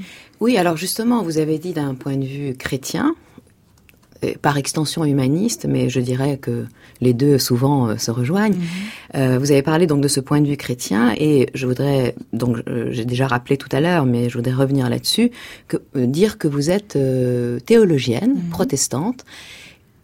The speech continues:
Speaker 1: Et alors, justement, le fait même d'avoir opté pour la théologie, peut-être que déjà les graines étaient semées dans votre jeunesse. Qu'est-ce qui vous a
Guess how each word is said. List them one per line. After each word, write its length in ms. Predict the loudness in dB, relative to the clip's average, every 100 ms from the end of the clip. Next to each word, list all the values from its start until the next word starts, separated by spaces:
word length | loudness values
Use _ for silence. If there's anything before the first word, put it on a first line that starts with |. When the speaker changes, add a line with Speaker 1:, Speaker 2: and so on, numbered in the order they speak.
| 0
Speaker 1:
Et 100 | 2
alors, 300 | 6 4 2 -6
justement, 640 | -6 -2 2 2 2 0 -4
le 260 | -4 -2 -2
fait 280 | -2 -2 0
même 200 | 0 0
d'avoir 340 | 0 -2 -6 _
opté 380 | 0 0 -4 -4
pour 140 | -2
la 120 | -4
théologie, 520 | 0 0 2 0 0 -2
peut-être 440 | -2 -2 -4 -2
que 100 | -2
déjà 460 | 0 0 0 0 2
les 120 | 2
graines 540 | 0 0 2 2 0
étaient 220 | -2 -2
semées 360 | -2 0 0 0
dans 120 | 0
votre 240 | -2 -4 -4
jeunesse. 360 | 0 0 0
Qu'est-ce 180 | -2 -6
qui 100 | -4
vous 160 | -2
a 80 | -2